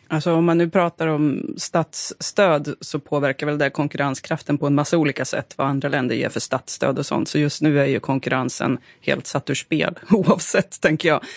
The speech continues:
Men sas har ju själva klimatkrav på sig. Alltså, de har ju satt upp egna klimatmål. Svensk Flyg har som sagt sagt att man vill bli fossilfri till tjugo trettio.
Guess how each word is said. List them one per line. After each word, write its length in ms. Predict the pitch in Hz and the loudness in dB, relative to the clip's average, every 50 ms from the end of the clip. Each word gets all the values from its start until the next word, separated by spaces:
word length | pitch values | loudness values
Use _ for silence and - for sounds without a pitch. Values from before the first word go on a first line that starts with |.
| - - - | -16 -14 -2
Men 300 | - 175 175 170 175 165 - - - - - _ | 0 2 4 4 2 2 0 -4 -10 -20 -20 _
sas 300 | - - - - - - | -6 -2 -2 -2 0 2
har 100 | - 190 | 2 2
ju 120 | 226 254 240 | 4 2 0
själva 420 | - - 135 131 131 143 208 262 | 0 -2 -2 -2 0 -2 -2 -2
klimatkrav 680 | 254 - 277 247 180 - - - - - - - - - | -2 0 0 2 2 0 0 -4 -6 -4 -4 -4 -4 -4
på 200 | - - - - | -6 -8 -6 -6
sig. 240 | - - - - - | -6 -8 -10 -10 -8
Alltså, 140 | - 160 160 | -4 -2 0
de 140 | 151 147 165 | 0 2 2
har 60 | 190 | 2
ju 100 | 202 208 | 0 0
satt 200 | 196 214 196 - | 0 0 -2 -2
upp 140 | 143 - - | -4 -2 0
egna 280 | 165 151 131 - 147 160 | 0 0 0 -2 -6 -4
klimatmål. 640 | - - 220 214 - - - - - - - - | -2 0 0 0 0 -2 -4 -8 -8 -6 -6 -6
Svensk 300 | - - 165 156 156 - | -2 0 0 0 0 -2
Flyg 260 | - 156 151 160 165 | 0 2 2 4 4
har 80 | 185 196 | 2 2
som 120 | - 180 | 0 0
sagt 240 | - - 151 - - | 0 0 -2 -2 -2
sagt 240 | - 139 131 - - | -4 -6 -4 -4 -6
att 80 | - | -6
man 120 | - 147 143 | -4 -4 -2
vill 140 | 147 143 135 | -2 -4 -4
bli 160 | 143 143 143 | -4 -6 -6
fossilfri 480 | - 151 - - 143 139 143 - - | -6 -6 -4 -2 -4 -4 -6 -10 -12
till 120 | - - 143 | -10 -10 -8
tjugo 240 | - - 135 135 135 | -6 -6 -6 -6 -4
trettio. 420 | - 156 - - _ - 202 - | -4 -4 -4 -4 _ -4 -4 -4